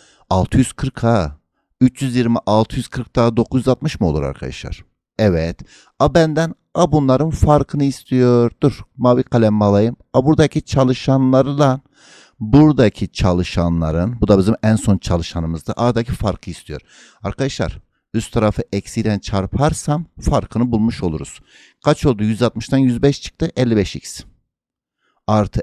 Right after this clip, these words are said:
elli beş y. Artı dokuz yüz altmış.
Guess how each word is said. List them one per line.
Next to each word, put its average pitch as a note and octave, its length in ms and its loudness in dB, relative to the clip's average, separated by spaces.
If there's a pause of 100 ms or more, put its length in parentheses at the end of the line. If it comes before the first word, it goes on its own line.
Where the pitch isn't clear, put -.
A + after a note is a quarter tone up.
elli D2 220 -6
beş D2 220 -8
y. F#2+ 180 -4 (2000)
Artı G#2+ 440 0
dokuz F#2+ 260 -2
yüz E2+ 100 -12
altmış. - 440 -14